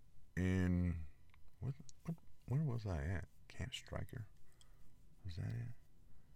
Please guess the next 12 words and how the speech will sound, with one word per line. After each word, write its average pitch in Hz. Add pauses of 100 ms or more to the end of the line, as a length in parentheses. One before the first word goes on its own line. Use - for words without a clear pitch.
(280)
Getting 175
my 135
hair 98
cut 92 (2250)
by 92
some 85
Indian 90
cats. 101 (540)
They're 127
cutting 131
my 107
hair, 120